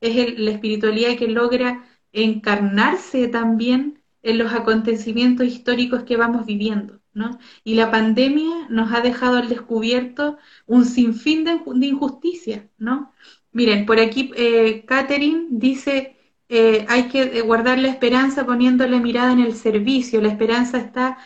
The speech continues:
al ver a tantos y tantas médicos, médicos, enfermeras, profes al servicio de este tiempo". Bueno, esa es la espiritualidad que queremos, el, el poder mirar al frente, no mirar de frente, como decían ustedes, de, de poder mirar de frente la historia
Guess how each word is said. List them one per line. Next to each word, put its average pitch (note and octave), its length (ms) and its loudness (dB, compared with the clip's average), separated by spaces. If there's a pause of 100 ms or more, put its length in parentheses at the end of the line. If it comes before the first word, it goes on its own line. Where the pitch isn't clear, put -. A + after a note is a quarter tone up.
(220)
al A3 200 0
ver A#3+ 180 4
a A3+ 120 0
tantos C#4 420 0
y B3+ 100 -4
tantas B3+ 380 0
médicos, A#3+ 580 0
médicos, B3 480 0
enfermeras, A3 880 0 (340)
profes C4 480 2
al A3 140 2
servicio B3 600 -2
de D4+ 80 0
este D4 220 -4
tiempo". D4+ 420 -4 (220)
Bueno, C#4+ 440 0 (100)
esa F#4 300 0
es G4 60 4
la G4+ 100 6
espiritualidad F4+ 680 2
que F4+ 120 -4
queremos, E4 520 -4 (480)
el, A3+ 180 -2
el A#3 200 -2
poder B3+ 300 4
mirar C#4+ 280 2
al C4 120 0
frente, C#4 500 0
no B3 160 2
mirar B3 300 2
de A3+ 100 0
frente, C4 520 -2
como A3+ 200 0
decían A#3 380 0
ustedes, A3+ 480 -4 (340)
de, G#3+ 260 0
de G#3+ 140 0
poder A3+ 280 2
mirar B3 280 4
de A3+ 100 0
frente C4+ 380 -2
la A#3 80 -2
historia A3+ 680 -2